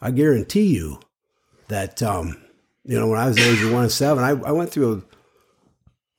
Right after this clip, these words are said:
some things, you know, and mom and dad, I had the greatest mom and dad in the world, I think now. But you know, at the time, everybody's human. People gotta work, people gotta do this. They can only so much time to give to,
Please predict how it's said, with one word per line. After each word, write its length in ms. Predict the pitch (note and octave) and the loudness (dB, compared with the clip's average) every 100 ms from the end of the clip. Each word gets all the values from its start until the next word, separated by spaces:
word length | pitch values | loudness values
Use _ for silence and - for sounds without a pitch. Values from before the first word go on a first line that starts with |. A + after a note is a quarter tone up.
| _ _ | _ _
some 340 | C#3 - D3+ C#3 | -10 -2 2 4
things, 520 | D3 A#3 F#3 - - | 4 4 2 -2 -8
you 100 | G#2 | -6
know, 380 | G2 F#2 E3 F3 _ _ | -4 -2 -4 -6 _ _
and 160 | A#2+ G#2 | -2 0
mom 260 | C3 C#3+ | 2 2
and 80 | C3+ | 2
dad, 240 | C#3 E3 E3+ | 0 0 0
I 100 | E3+ | 2
had 180 | E3 C#3+ | 2 2
the 60 | |
greatest 340 | C3 D3 D3 D3 | 2 2 2 0
mom 280 | D3 D3 | 2 4
and 80 | C#3+ | 4
dad 160 | C#3 D3+ | 2 2
in 60 | |
the 60 | D3 | 2
world, 300 | D3 G3 C#3+ | 4 2 4
I 120 | A#2+ | 0
think 260 | A#2+ B2+ A2+ | 0 -2 -2
now. 260 | B2 D#3 E3+ | -2 -2 -2
But 120 | C3+ | 0
you 80 | E3 | 0
know, 140 | F#3 | 0
at 80 | E3 | -2
the 80 | G3+ | -6
time, 320 | - A#3 G#3+ - - | -6 -2 -4 -4 -10
everybody's 520 | B3+ A#3 F#3 E3+ C#3 | -2 0 0 0 0
human. 540 | - F#3+ E3 G#2+ - - _ _ _ _ _ _ _ | 0 2 2 0 -12 -18 _ _ _ _ _ _ _
People 240 | C3+ B2 | -2 0
gotta 180 | A#2 G#2 | 2 0
work, 380 | E2+ A#2+ F3 F3 | 2 2 2 0
people 180 | D3 A#2+ | -2 0
gotta 160 | A#2 G2 | -2 -2
do 140 | A2 | -2
this. 220 | A2+ D3 | 0 -2
They 180 | - F3 | 0 0
can 160 | F3 C#3+ | 0 -2
only 580 | E3+ F3+ F3 C#3+ G#2 - _ _ _ _ _ _ _ _ _ _ _ _ | 0 2 2 2 -2 -8 _ _ _ _ _ _ _ _ _ _ _ _
so 220 | - G3+ | 0 2
much 260 | F3 C#3+ - | 4 2 0
time 400 | - D3+ D3+ B2+ | 0 4 4 4
to 120 | B2 | 2
give 400 | G#2 C3 B2+ G2+ | 2 4 4 0
to, 200 | C#3+ C3 | -2 0